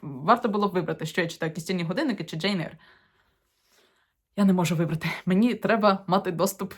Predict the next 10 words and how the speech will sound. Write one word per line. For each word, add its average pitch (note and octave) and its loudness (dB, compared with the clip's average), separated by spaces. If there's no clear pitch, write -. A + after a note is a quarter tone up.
до - -6
всього. D#3+ 0
І G3 -6
це, B3+ 4
в - -6
принципі, A3 0
все. - -4
Такі G#3+ -8
от - -4
невеличкі F3+ -2